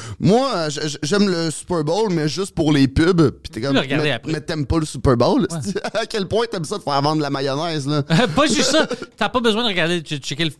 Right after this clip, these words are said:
Speaker 2: Super Bowl. T'attends, puis ils sont sur YouTube
Speaker 1: Ouais,
Speaker 2: cinq minutes à-,
Speaker 1: exactement.
Speaker 2: plus tard.
Speaker 1: Mm.
Speaker 2: Puis même ça, ils ont eu comme Ant-Man, tout ça. Tous les grands films ont eu des pubs dans le Super Bowl, mais tabarnak, les gars, vous êtes partout déjà.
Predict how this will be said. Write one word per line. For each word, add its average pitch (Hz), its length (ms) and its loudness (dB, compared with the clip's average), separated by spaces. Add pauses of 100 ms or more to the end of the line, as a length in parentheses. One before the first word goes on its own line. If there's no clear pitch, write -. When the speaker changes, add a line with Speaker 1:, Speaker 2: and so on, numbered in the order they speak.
Speaker 2:
Super 135 260 -6
Bowl. 214 240 -2
T'attends, 160 380 -2
puis - 100 -10
ils - 20 -8
sont 151 120 -4
sur 135 180 -4
YouTube 143 300 0
Speaker 1:
Ouais, 170 160 0
Speaker 2:
cinq 165 120 2
minutes 151 180 0
à-, 139 40 0
Speaker 1:
exactement. 131 240 0
Speaker 2:
plus 120 80 -6
tard. 120 160 -2
Speaker 1:
Mm. 120 80 -8 (720)
Speaker 2:
Puis 208 100 -2
même 285 120 0
ça, 311 200 -4
ils 190 180 -2
ont 185 140 0
eu 220 60 -4
comme 190 260 -2
Ant-Man, 170 720 -2
tout 180 160 -8
ça. 170 220 -4 (240)
Tous 285 160 -4
les 214 140 2
grands 170 500 -2 (380)
films 240 380 -4 (420)
ont 151 140 -2
eu 185 100 0
des 160 100 -2
pubs 175 260 -4
dans 156 100 -2
le 139 60 -2
Super 143 220 -6
Bowl, 180 180 -4
mais 147 160 -6 (300)
tabarnak, 185 320 -6
les 143 80 -4
gars, 170 160 -6 (420)
vous 147 200 -14
êtes - 100 -10
partout 151 300 -6
déjà. 156 560 0